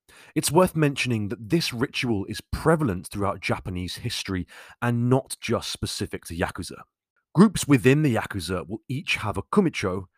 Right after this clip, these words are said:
that's K U M I C H O, kumicho, meaning head of the family, who then gives the appropriate orders to the rest of the group.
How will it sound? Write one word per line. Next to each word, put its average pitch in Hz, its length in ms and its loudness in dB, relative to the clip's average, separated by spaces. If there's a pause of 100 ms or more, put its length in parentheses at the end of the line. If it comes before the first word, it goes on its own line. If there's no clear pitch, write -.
(120)
that's - 220 -6 (120)
K 127 180 2
U 107 380 0
M 92 320 -2 (260)
I 104 200 2
C 95 440 -6
H 98 320 -6
O, 110 300 2 (180)
kumicho, 117 460 -2 (340)
meaning 120 440 0 (260)
head 120 400 -4
of 101 160 -6
the 92 80 -6
family, 87 500 0 (460)
who 123 200 0
then 135 340 0
gives 101 320 -2
the 98 140 -4
appropriate 113 880 -4
orders 92 440 -4
to - 80 -12
the 123 100 0
rest 85 340 -6
of 73 80 -12
the 85 60 -12
group. 110 380 -2